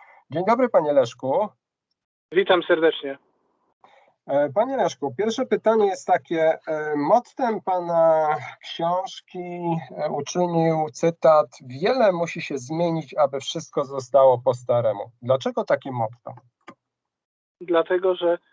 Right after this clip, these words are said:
Speaker 2: to jest motto, które do-, doskonale pasuje do teatru, jaki odegrano, żeby pokazać, e, opinii publicznej rozmaite zmiany wyimaginowane, e, które tak naprawdę doprowadziły do zakonserwowania stałego, starego układu,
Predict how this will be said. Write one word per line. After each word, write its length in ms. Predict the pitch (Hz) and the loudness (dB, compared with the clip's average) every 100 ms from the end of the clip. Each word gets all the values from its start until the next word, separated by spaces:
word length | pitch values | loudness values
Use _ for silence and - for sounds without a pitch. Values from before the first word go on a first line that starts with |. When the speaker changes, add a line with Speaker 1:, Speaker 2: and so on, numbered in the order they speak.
| _ | _
Speaker 2:
to 100 | 190 | 2
jest 180 | 185 180 | 2 2
motto, 360 | 185 196 - | 0 0 -2
które 400 | 180 - 180 175 | -2 0 2 2
do-, 120 | 175 - - | 0 -4 -4
doskonale 520 | 175 - 190 190 185 | -4 -2 0 2 2
pasuje 460 | - 175 190 180 175 | 0 -4 0 0 0
do 100 | 170 | 0
teatru, 460 | 190 180 175 165 | 2 2 2 2
jaki 280 | 151 143 170 | 2 2 0
odegrano, 560 | 151 156 160 147 143 160 _ _ _ _ - | 0 0 0 -2 -4 -10 _ _ _ _ -6
żeby 240 | 165 160 | -2 -2
pokazać, 680 | 156 180 180 170 160 - - _ _ - | 0 0 2 2 0 -2 -10 _ _ -10
e, 220 | 151 147 | -4 -2
opinii 360 | 185 - 180 165 | -2 -2 -2 -2
publicznej 520 | 170 156 175 - 160 | -4 -2 -4 -2 0
rozmaite 520 | 160 165 165 165 165 | 2 0 -2 -2 -4
zmiany 340 | 151 165 165 151 | -2 -2 0 0
wyimaginowane, 840 | 165 165 160 160 160 151 151 151 185 _ _ _ _ _ | 0 0 -2 -2 -2 0 0 -2 -6 _ _ _ _ _
e, 80 | - 151 147 147 151 151 | -6 -2 0 0 2 2
które 380 | - - 185 180 | 0 0 4 4
tak 180 | 180 180 | 4 0
naprawdę 440 | 180 180 180 175 | 0 0 0 0
doprowadziły 560 | 170 175 180 175 175 170 | -2 0 0 0 0 2
do 200 | 170 165 | 2 2
zakonserwowania 840 | 180 185 180 175 170 170 175 165 | 0 -2 -2 -2 0 0 0 -2
stałego, 480 | - 165 160 160 175 | -2 -2 -2 -2 -4
starego 380 | - 180 175 170 | 0 0 2 0
układu, 500 | 160 175 143 151 | 2 0 2 0